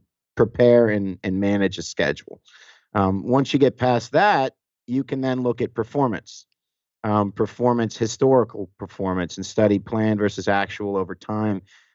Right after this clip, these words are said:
Um, and really, that's a function of progress and delay, uh, and impacts and causation and all that.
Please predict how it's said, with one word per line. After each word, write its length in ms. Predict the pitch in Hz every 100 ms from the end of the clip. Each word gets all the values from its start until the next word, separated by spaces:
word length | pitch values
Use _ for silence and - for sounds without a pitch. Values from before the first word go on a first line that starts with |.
| -
Um, 300 | 104 98 92
and 140 | 113 113
really, 300 | 120 117 110
that's 240 | 107 107
a 40 |
function 460 | 104 110 104 - 101
of 100 | 92
progress 760 | - 107 104 104 101 98 - -
and 200 | 104 95
delay, 520 | 98 98 85 90 95 _ _ _
uh, 160 | 104 90
and 160 | 98 98
impacts 560 | 98 101 95 90 -
and 100 | 95
causation 600 | - 95 92 85 - 85
and 100 | 85
all 160 | 82 82
that. 300 | 76 71